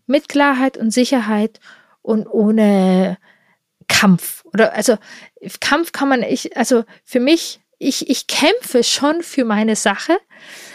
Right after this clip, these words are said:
ähm, aber ich, ich sage es gerne so mit stabilen Füßen.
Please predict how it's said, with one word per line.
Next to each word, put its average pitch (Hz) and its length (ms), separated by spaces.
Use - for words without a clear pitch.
ähm, 254 380
aber 247 440
ich, 262 200
ich - 120
sage 254 240
es - 120
gerne 247 320
so 269 140
mit 247 280
stabilen 269 880
Füßen. 294 540